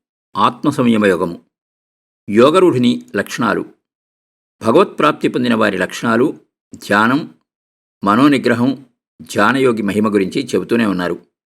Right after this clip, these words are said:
వింత విచిత్ర పరిస్థితి. రాజేశ్వరి మొహానికి చెమట పట్టింది. నవ్వాలో ఏడవాలో తెలియని పరిస్థితి. ఆందోళనగా చేతులు నలుపుకుంటోంది. "నేను లోపలికెళ్ళొచ్చా?" అడిగింది అనిత.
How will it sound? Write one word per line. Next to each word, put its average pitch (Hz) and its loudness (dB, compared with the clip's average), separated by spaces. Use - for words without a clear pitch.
వింత 113 -2
విచిత్ర 104 -4
పరిస్థితి. - -6
రాజేశ్వరి 113 0
మొహానికి 107 -2
చెమట 98 -2
పట్టింది. 92 -4
నవ్వాలో 156 4
ఏడవాలో 127 2
తెలియని 120 2
పరిస్థితి. 101 -4
ఆందోళనగా 120 2
చేతులు 107 2
నలుపుకుంటోంది. 90 -4
"నేను 95 0
లోపలికెళ్ళొచ్చా?" 101 0
అడిగింది 95 -2
అనిత. 92 -8